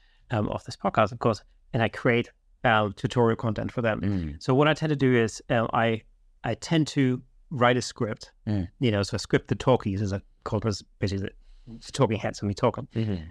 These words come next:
Speaker 1: Um, and what I do then is I then, based on that script, before I record anything, I then go through it and I, I put a, uh, a complete B-roll shot list together.
Speaker 2: Mm-hmm.
Speaker 1: And so once I've done the A-roll shot,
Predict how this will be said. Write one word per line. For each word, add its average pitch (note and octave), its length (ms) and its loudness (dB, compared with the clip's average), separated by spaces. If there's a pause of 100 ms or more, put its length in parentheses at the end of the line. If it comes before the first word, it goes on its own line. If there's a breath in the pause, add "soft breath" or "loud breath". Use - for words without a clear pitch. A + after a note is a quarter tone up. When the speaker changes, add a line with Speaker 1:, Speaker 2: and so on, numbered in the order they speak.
Speaker 1:
Um, D3 220 4 (460)
and D#3 220 2
what E3 180 4
I E3+ 80 4
do D3+ 200 0
then C#3+ 240 2
is A2 380 -4
I B2+ 160 2
then, C3+ 300 2
based D#3 400 0
on C#3 80 2
that C3 160 0
script, - 260 -2
before F#3 300 2
I F3 40 4
record D3 380 -2
anything, B2+ 520 -4 (540)
I B2 80 2
then D3+ 180 4
go D3+ 120 4
through B2+ 280 2
it B2 100 0
and A#2+ 120 0
I, A2 120 0 (200)
I B2+ 180 0 (520)
put C#3+ 160 2
a, B2+ 240 2 (160)
uh, - 200 -2
a C#3 100 -4 (100)
complete C#3+ 520 2 (460)
B-roll A2+ 540 2
shot - 300 -4
list A2 200 -2
together. - 400 -4
Speaker 2:
Mm-hmm. G2 300 -2 (300)
Speaker 1:
And C3+ 100 4
so D3 180 2
once D#3 280 2
I've F3 140 -2
done C3+ 260 2 (640)
the - 140 -6
A-roll C3 320 2
shot, - 320 -8